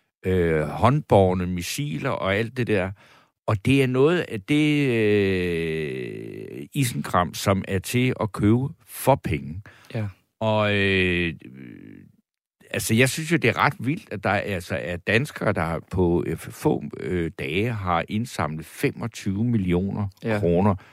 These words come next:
Speaker 1: direkte til, til, øh, våben.
Speaker 2: Det skal man da kunne få nogle våben for.
Speaker 1: Ja, det er ikke så
Speaker 2: Det,
Speaker 1: meget
Speaker 2: det er nok
Speaker 1: våben, man
Speaker 2: ikke
Speaker 1: dyrer,
Speaker 2: meget.
Speaker 1: ikke? Men, men, men hvis du forestiller dig, altså, man kan f-, altså, man kan, jeg tror sådan en, en tyrkisk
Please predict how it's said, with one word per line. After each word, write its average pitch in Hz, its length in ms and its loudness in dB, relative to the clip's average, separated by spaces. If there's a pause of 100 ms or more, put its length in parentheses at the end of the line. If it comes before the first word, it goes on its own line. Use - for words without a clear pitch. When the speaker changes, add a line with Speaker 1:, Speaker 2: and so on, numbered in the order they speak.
(560)
Speaker 1:
direkte 95 580 0
til, 92 500 0
til, 101 540 -2
øh, 78 240 -4
våben. 69 420 -4 (240)
Speaker 2:
Det 113 120 0
skal - 100 -2
man 120 140 6
da 104 60 2
kunne 107 180 0
få 113 120 2
nogle 117 200 6
våben 110 280 6
for. 107 220 4 (500)
Speaker 1:
Ja, 98 420 2 (100)
det 107 120 6
er 107 40 6
ikke 147 160 2
så - 100 0
Speaker 2:
Det, - 60 4
Speaker 1:
meget 123 260 6
Speaker 2:
det 139 60 0
er 165 60 6
nok 185 80 8
Speaker 1:
våben, 185 100 6
man 175 100 8
Speaker 2:
ikke - 120 4
Speaker 1:
dyrer, 120 180 8
Speaker 2:
meget. 113 340 6
Speaker 1:
ikke? 151 120 6
Men, 139 220 6
men, - 0 -
men 127 200 4
hvis 117 240 6
du 120 140 2
forestiller 160 520 4
dig, 101 260 0
altså, 95 640 0
man 98 180 0
kan 107 140 -2
f-, - 180 -14
altså, 101 340 0
man 98 200 0
kan, 113 380 2
jeg 117 160 0
tror 165 200 4
sådan 165 260 0
en, 120 220 4
en 101 180 6
tyrkisk 143 640 4